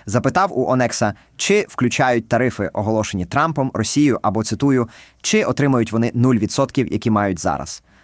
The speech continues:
Добре сказано, пане Волес. Це відбувається в той час, коли союзники України намагаються зробити більше, щоб задушити тіньовий флот Москви, як Дом говорив у фінальних думках вчора. Є й інші шляхи, і я знову надам посилання на панель, яку я модерував у Frontline Club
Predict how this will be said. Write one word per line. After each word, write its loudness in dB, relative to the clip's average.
Добре 0
сказано, -2
пане -2
Волес. -2
Це 0
відбувається 2
в -6
той 0
час, 0
коли 0
союзники 0
України 2
намагаються 0
зробити -2
більше, 0
щоб -2
задушити 0
тіньовий 0
флот -4
Москви, -2
як 0
Дом 2
говорив 2
у -4
фінальних 0
думках -2
вчора. -2
Є 2
й -2
інші 0
шляхи, -2
і 4
я 4
знову 0
надам 0
посилання 0
на 0
панель, 0
яку 0
я 4
модерував 0
у 0
Frontline -2
Club 0